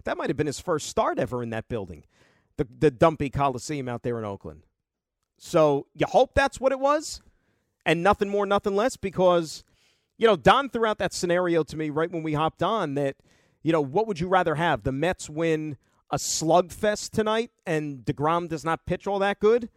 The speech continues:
Or would you rather, rather have them, like, you know, lose two to one in extra innings,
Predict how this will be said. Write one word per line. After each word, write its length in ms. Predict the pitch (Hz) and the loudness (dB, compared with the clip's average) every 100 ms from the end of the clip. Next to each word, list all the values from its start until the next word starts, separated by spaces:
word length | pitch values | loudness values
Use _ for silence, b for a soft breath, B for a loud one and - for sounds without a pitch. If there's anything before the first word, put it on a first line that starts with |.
| _ _ _ _ - | _ _ _ _ -2
Or 300 | 190 202 196 | 2 4 4
would 200 | 185 160 | 0 0
you 60 | |
rather, 600 | 170 180 170 165 156 147 - | 2 2 4 0 -2 -8 -8
rather 320 | 160 180 170 | 0 2 2
have 200 | 156 175 | 2 2
them, 160 | 156 160 | 0 -2
like, 360 | 147 143 131 - - - _ | 2 2 -2 -8 -20 -20 _
you 120 | 139 | -4
know, 80 | 156 | -4
lose 560 | 131 139 190 185 139 - | -2 -2 -2 -4 -10 -12
two 260 | - 220 | -8 -4
to 60 | 196 | -2
one 240 | 175 180 | 0 0
in 100 | 160 | 0
extra 400 | 165 165 - 151 | -2 -4 -6 -4
innings, 420 | 170 135 107 117 | -2 -4 -6 -12